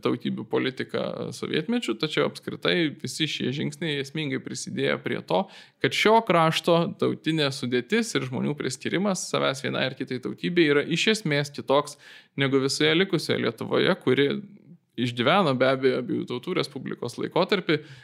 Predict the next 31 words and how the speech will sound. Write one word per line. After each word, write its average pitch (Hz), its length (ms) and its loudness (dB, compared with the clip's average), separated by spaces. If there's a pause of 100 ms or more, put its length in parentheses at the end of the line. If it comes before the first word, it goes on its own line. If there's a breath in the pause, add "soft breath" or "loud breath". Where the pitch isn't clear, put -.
(160 loud breath)
ir 131 160 4
tą 139 120 4 (120)
švelnų 180 540 4
įlenkinimą 139 680 2 (420)
palietusi 131 440 0
daugiausia 127 480 0
aristokratiją, 170 720 0 (340 loud breath)
tačiau 160 280 6
išgyveno 147 520 2
ir 135 120 0
tai, 139 200 4
ką, 123 160 0
ką 131 200 0
tik - 160 -2
aptarėme 127 440 -2
devynioliktame 131 720 -4
dvidešimtame 113 640 -4
amžiuje 156 460 2 (340 loud breath)
ir 139 220 4
dėl 123 220 4
to 180 140 4 (180)
visiška 185 440 0
tiesa, 135 400 0
ką 120 160 0
sako - 320 -4
kalbos - 400 -4
inspektorius, 151 640 -4
jog 123 160 -4
būtent 160 320 0
šios 139 280 0
teritorijos, 160 640 0